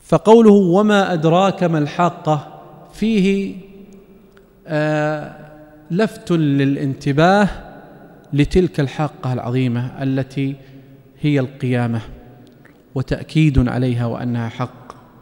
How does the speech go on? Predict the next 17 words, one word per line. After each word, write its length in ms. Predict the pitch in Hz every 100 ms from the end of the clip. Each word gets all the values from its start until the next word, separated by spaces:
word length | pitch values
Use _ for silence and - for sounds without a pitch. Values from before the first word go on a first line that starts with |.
| - _ _ _ _ _
ثم 260 | - 185 180
قال 260 | 170 170 156
الله 240 | 151 160
عز 300 | 143 147 127
وجل 460 | 139 143 165 170 180 - - - - - - - - - - _
في 260 | - 156 151
حال 640 | - - 196 208 208 214
المكذبين 1040 | 202 180 170 165 180 160 156 170 226 240 196
بها 400 | 165 143 127 110 - - - - - - - _ - _ _ -
وما 880 | 143 170 180 180 - - 196 160 190
كان 380 | 226 226 226 202
مصيرهم 680 | 185 170 185 180 190 220 220 - - - - - - -
بعد 280 | 156 147 160
ذلك، 720 | 160 170 190 233 - - - - - - - - - - _ -
تهديد 580 | 180 151 143 185 185 156
ووعيد 600 | 160 151 151 151 160 139
للمكذبين 920 | 147 139 135 131 131 151 143 131 127